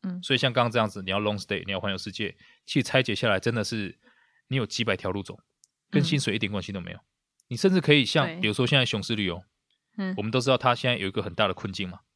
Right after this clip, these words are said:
Speaker 1: <laughs> 对。
Speaker 2: 对吧？就是被各-，各种的资-，Airbnb 也可以，大家可以自己找，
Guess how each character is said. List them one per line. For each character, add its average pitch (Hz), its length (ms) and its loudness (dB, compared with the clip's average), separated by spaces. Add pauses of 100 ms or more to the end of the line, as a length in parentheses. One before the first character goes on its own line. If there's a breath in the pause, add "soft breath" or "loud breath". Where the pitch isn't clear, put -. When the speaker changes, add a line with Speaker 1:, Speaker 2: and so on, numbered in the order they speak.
(180)
Speaker 1:
<laughs> - 400 -6
对。 196 120 0
Speaker 2:
对 - 40 4
吧？ 90 260 0
就 107 100 -2
是 - 100 -6
被 107 200 4
各-， 113 260 2
各 127 200 2
种 95 200 -2
的 98 180 0
资 107 520 -14
-，Airbnb 113 720 2 (180)
也 95 120 0
可 - 160 0
以， 101 380 2
大 117 120 4
家 117 100 4
可 110 140 -2
以 101 60 -2
自 110 100 -4
己 101 100 -2
找， 95 280 0